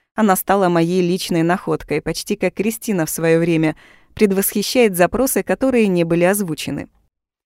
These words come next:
Я благодарю ее и, поднявшись из кресла, мельком бросаю взгляд на свое отражение в стекле двери. С одеждой порядок, а утренний макияж вряд ли успел поплыть. Я выхожу из кабинета и на ходу, здороваясь с прибывающими сотрудниками,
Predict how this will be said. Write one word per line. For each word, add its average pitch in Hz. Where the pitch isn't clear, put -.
Я 269
благодарю 190
ее 208
и, 202
поднявшись 170
из 156
кресла, 214
мельком 202
бросаю 175
взгляд 170
на 185
свое 180
отражение 175
в 214
стекле 196
двери. 180
С -
одеждой 226
порядок, 165
а 180
утренний 175
макияж 196
вряд 269
ли 175
успел 156
поплыть. 165
Я 185
выхожу 180
из 170
кабинета 185
и 180
на 175
ходу, 185
здороваясь 190
с -
прибывающими 175
сотрудниками, 202